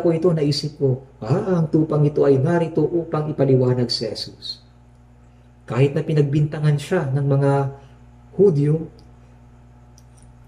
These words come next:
hindi siya umik. Hindi siya nagsabi ng, "Wala akong kasalanan, bakit gusto niyo akong patayin?" Gaya ng tupa sa harapan ng mga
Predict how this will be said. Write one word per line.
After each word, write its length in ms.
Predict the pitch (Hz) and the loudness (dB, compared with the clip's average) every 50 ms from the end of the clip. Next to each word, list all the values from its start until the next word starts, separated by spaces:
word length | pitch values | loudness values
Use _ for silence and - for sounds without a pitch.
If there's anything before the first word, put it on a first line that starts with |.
| - - - - - - - - | -20 -20 -20 -20 -20 -20 -6 0
hindi 240 | 139 139 147 165 | 0 2 2 2
siya 160 | - - 170 160 | 0 0 0 0
umik. 320 | 160 165 170 175 175 - - - - - - - - - - - - | 0 0 -2 -2 -6 -8 -12 -18 -20 -20 -20 -20 -20 -20 -14 -4 -2
Hindi 160 | 170 180 208 | 0 0 0
siya 240 | 226 214 - 220 208 | 0 0 -2 -2 -2
nagsabi 480 | 208 180 147 - - 220 220 202 180 196 | -2 -2 -4 -4 -2 0 0 0 0 0
ng, 240 | 190 190 185 175 180 | 0 0 0 0 2
"Wala 180 | 202 214 208 | 2 2 0
akong 140 | 208 240 233 | 0 -2 -2
kasalanan, 640 | 247 247 - 254 247 254 254 262 269 262 240 196 190 | -2 -2 0 2 2 2 2 0 0 0 -2 -2 -2
bakit 240 | 269 285 - 294 - | -4 -4 -4 -6 -6
gusto 240 | - - - 262 | -6 -8 -6 -2
niyo 160 | 269 262 247 240 | 0 0 2 2
akong 80 | 240 | 0
patayin?" 480 | 247 254 233 240 240 247 247 240 202 - - - - - - - - - - _ _ _ _ _ _ _ _ | -2 -2 -2 0 2 2 2 0 0 -6 -14 -20 -20 -20 -20 -20 -20 -20 -20 _ _ _ _ _ _ _ _
Gaya 240 | - 123 120 123 143 156 160 | -4 -2 2 2 2 2 2
ng 80 | 151 147 - | 0 -2 -4
tupa 240 | 208 220 - - 190 | -4 -2 -2 -2 -4
sa 240 | - - 190 185 180 | -2 -2 -2 -2 0
harapan 340 | 180 185 180 180 180 175 | 0 0 0 -2 -4 -4
ng 80 | 180 175 | -4 -4
mga 140 | 180 180 | -2 0